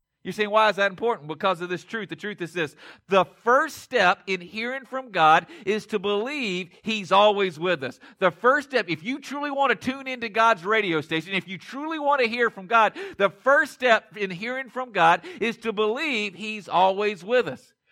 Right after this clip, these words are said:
We gotta be like David in Psalm one thirty-nine, seven and eight. He says, "Where can I go to get away from your spirit?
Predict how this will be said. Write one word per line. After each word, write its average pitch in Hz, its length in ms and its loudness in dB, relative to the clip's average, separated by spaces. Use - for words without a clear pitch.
We 233 120 -6
gotta 247 220 2
be 220 120 -4
like 208 220 2
David 202 340 0
in 165 80 -10
Psalm 190 300 -2
one 190 160 -6
thirty-nine, 185 460 -2
seven 175 240 -2
and 170 100 -2
eight. 175 100 -2
He 170 100 -6
says, 165 140 -10
"Where 233 220 2
can 247 160 0
I 208 160 2
go 202 340 2
to 170 120 -4
get 185 160 0
away 190 260 0
from 170 220 -8
your 165 160 -4
spirit? 190 360 -2